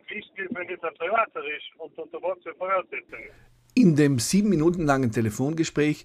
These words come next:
Speaker 2: erläutert Ingemar Gatterer der Führungsspitze der Handelskammer seinen Plan. Es ist ein unmoralisches Angebot. Denn Gatterer schlägt dem Präsidenten der Handelskammer und dem mitlauschenden Generalsekretär dieser öffentlichen Institution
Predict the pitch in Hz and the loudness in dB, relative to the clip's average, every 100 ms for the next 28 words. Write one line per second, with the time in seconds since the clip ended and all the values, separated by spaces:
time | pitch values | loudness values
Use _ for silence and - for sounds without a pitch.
0 | - - 131 139 143 160 160 202 165 143 | -20 -4 2 6 4 4 0 0 0 2
1 | 123 110 117 131 139 131 113 - 165 165 | 2 2 0 0 -2 0 0 4 4 4
2 | - 156 - 123 101 123 127 - 127 123 | -2 -4 -2 0 0 0 -2 0 0 2
3 | 131 135 135 156 110 92 - - - - | 0 0 0 2 0 -2 -12 -18 -20 -20
4 | - - 170 202 202 180 165 - 208 143 | -8 0 4 4 4 2 2 6 8 8
5 | 113 107 101 104 113 104 - - 104 104 | 4 0 -2 -4 -6 -8 -10 -10 -6 -4
6 | 104 - 92 101 - - - - - - | -6 -8 -12 -12 -18 -20 -20 -20 -20 -4
7 | 135 131 123 151 - 180 165 151 123 110 | 0 4 4 4 2 0 0 0 0 0
8 | 117 123 117 113 117 135 139 113 117 139 | -2 -2 -2 0 -2 -4 -4 -2 -2 -4
9 | 165 - 131 131 139 - - - - 156 | -8 -6 -4 -4 -6 -8 -20 -12 -2 0
10 | 127 143 139 196 196 160 156 147 131 117 | 2 2 4 2 2 2 2 0 0 2
11 | 113 110 107 120 151 - 135 127 131 120 | 0 0 2 2 0 -4 -4 -4 -2 0
12 | 113 147 131 135 131 127 131 113 120 135 | 0 -2 -2 -2 -2 -4 -4 -4 -4 -4
13 | 113 - 127 117 123 127 147 | -6 -6 -6 -4 -4 -4 -8